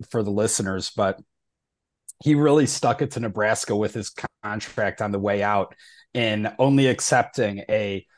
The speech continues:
very, uh, small relative to what he was making at Nebraska deal.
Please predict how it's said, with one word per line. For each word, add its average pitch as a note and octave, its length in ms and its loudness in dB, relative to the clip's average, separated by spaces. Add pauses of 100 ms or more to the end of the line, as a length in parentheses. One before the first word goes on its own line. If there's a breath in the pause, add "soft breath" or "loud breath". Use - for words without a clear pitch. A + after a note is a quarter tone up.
(220)
very, B2 720 2
uh, A2 140 0
small A2+ 720 0
relative A2+ 560 -2
to B2+ 100 -6
what A2+ 140 0
he A2 80 0
was A#2+ 320 0
making G#2+ 340 -4
at G2+ 100 -8
Nebraska G#2+ 640 -2
deal. G2+ 480 0